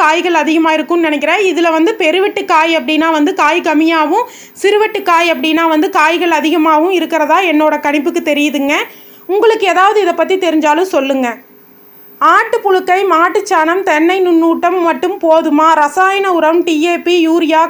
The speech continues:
காம்ப்ளெக்ஸ் அவசியமா அப்படின்னு கேக்குறீங்க. அவசியம்தாங்க. நீங்க வேணா உங்க ரெஃபரன்ஸ்க்கு வந்து நீங்க அக்ரி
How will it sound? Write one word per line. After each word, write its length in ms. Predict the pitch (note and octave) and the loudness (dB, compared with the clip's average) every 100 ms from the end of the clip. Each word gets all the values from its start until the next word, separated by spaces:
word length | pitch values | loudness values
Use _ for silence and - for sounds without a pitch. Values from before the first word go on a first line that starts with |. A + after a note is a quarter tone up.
| E4 | 2
காம்ப்ளெக்ஸ் 520 | D4 D#4 E4 D#4+ - | 2 2 0 -4 -2
அவசியமா 480 | C#4+ D#4 F4 D4+ C#4+ D#4 | -2 0 0 0 2 0
அப்படின்னு 280 | C4 D4+ D4 | 0 -2 0
கேக்குறீங்க. 420 | C#4+ C#4+ C#4 C4+ D#4+ G#4 - - - | -2 -2 -4 -2 -4 -6 -14 -20 -4
அவசியம்தாங்க. 840 | C4+ C#4+ E4+ F4+ E4+ D#4 C#4+ C#4+ C#4+ F4+ G#4 - - - | -2 0 0 0 2 2 2 0 -2 -2 -6 -12 -20 -8
நீங்க 320 | C#4+ D#4 D4+ | -2 0 2
வேணா 340 | C#4+ D#4+ E4 F#4 G4 | 2 2 4 2 2
உங்க 120 | D#4+ | 0
ரெஃபரன்ஸ்க்கு 640 | D4+ D4 F#4+ F#4+ F#4 - | 0 -2 0 0 0 -2
வந்து 320 | D#4 C#4+ D4 F#4+ | 0 2 2 2
நீங்க 220 | E4 D4 C4 | 2 2 0
அக்ரி 200 | B3+ | 0